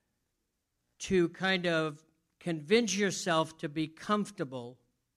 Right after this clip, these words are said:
in that environment. Anyone deal with, with pain? Pain in their body?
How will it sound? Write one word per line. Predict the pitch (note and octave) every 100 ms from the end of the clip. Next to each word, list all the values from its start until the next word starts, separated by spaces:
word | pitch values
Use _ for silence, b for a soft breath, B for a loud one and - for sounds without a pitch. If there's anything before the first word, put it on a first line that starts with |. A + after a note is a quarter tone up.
| _ -
in | D#3 D3+
that | D3 C#3
environment. | C3+ B2+ D3 C#3 A#2+ G#2 _ - _ _ _ _ _ _ _ _ _ _ _ _ _ _ _ _ _ _ _ _ E3+
Anyone | F3 F#3+ F#3+
deal | F3 F#3 F#3
with, | F#3 F3+ -
with | E3 D#3+
pain? | - D#3+ E3 D#3+ - _ _ _ _ _ _ _ _ _ _ _ _ _ _
Pain | - D#3
in | D#3
their | D#3 D3
body? | D3 D3+ D#3